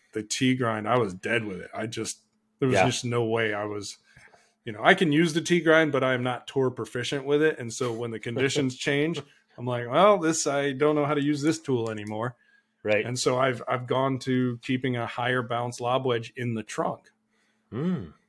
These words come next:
Speaker 1: for exactly this situation, knowing, like, I need to change that spot in my bag as the course conditions change. And
Speaker 2: Yeah.
Speaker 1: now that,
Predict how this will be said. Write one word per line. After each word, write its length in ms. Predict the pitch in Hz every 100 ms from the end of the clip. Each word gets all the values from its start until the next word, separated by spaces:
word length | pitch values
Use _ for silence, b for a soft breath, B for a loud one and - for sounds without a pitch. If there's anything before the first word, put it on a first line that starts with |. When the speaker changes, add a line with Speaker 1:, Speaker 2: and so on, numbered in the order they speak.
| _
Speaker 1:
for 380 | - 127 120 131
exactly 520 | 123 120 127 123 123
this 180 | 120 117
situation, 580 | - 110 123 139 117 110
knowing, 260 | 123 120 104
like, 160 | 104 113
I 100 | 117
need 220 | 117 113
to 60 | 107
change 440 | - 117 110 104
that 240 | 113 120 -
spot 280 | - 127
in 80 | 120
my 160 | 117 110
bag 400 | 117 117 113 -
as 220 | 113 110
the 80 | 113
course 400 | - 120 120 -
conditions 640 | - 131 135 131 143 135
change. 400 | - 160 175 185 b b b
And 140 | 135 131
Speaker 2:
Yeah. 80 | 127
Speaker 1:
now 220 | 131 135
that, 260 | 123 120